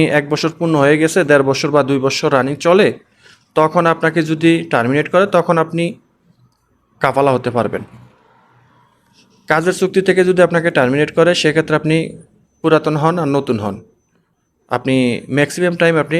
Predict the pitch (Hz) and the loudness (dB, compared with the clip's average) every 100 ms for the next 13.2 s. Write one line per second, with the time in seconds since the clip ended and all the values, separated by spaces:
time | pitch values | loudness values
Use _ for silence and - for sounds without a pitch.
0 | 185 127 120 123 123 127 202 - _ _ | -4 -4 0 0 0 -2 -4 -6 _ _
1 | _ _ _ _ - 143 120 110 101 95 | _ _ _ _ -2 -2 0 -4 -6 -12
2 | _ _ - 113 110 127 151 151 147 151 | _ _ -10 -6 -4 0 2 2 0 0
3 | 156 156 165 170 131 123 135 147 - - | 0 0 2 0 2 0 0 -2 -4 -12
4 | - _ _ _ - 143 165 - - _ | -18 _ _ _ -2 0 0 -4 -16 _
5 | _ _ 143 139 139 139 135 147 160 160 | _ _ 0 0 0 -2 -2 -2 0 0
6 | 160 - _ - 117 127 135 135 123 110 | 0 -10 _ -6 -4 -2 -4 -4 -4 -2
7 | 110 104 107 120 107 - - _ _ _ | -2 -4 -4 -4 -4 -8 -18 _ _ _
8 | _ _ - 143 151 180 185 185 185 180 | _ _ -2 0 2 0 2 2 2 2
9 | 151 131 147 - _ _ _ _ _ _ | 2 4 2 -4 _ _ _ _ _ _
10 | _ _ - 139 156 156 165 175 170 156 | _ _ -4 0 0 0 0 0 0 0
11 | 147 147 147 151 151 170 170 135 127 127 | 0 2 0 -2 -2 2 2 2 0 2
12 | 127 127 139 147 151 151 120 110 127 131 | 2 2 4 2 2 0 -2 -2 -2 -2
13 | 127 | 0